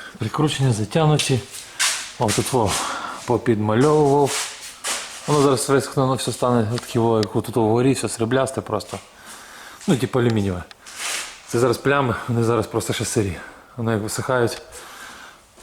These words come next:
Е, де тут вони швидше? Ну, от, е, ні, тут вже все сире. Вони коли висихають, повністю стає от такого відтінка. Як от тут, бачите. Добре.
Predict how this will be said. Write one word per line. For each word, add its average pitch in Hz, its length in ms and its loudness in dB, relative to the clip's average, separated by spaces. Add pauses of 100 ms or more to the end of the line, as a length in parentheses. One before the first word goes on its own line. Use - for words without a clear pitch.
(400)
Е, 98 380 -2
де 95 80 -4
тут 95 200 -8
вони 98 220 0
швидше? - 360 0 (1080)
Ну, - 120 -8 (240)
от, 101 100 -14 (220)
е, 98 160 -8 (140)
ні, 104 200 -4
тут 107 120 -2
вже 98 160 -4
все - 120 -4
сире. 87 300 -4 (1300)
Вони 139 160 6
коли 135 160 4
висихають, 139 560 4
повністю 131 300 2
стає 120 400 2 (760)
от 117 100 -6
такого 113 320 0
відтінка. 98 440 -8 (1500)
Як 123 160 -14
от 95 140 -12
тут, 92 180 -12
бачите. 98 320 -14 (1300)
Добре. 139 340 4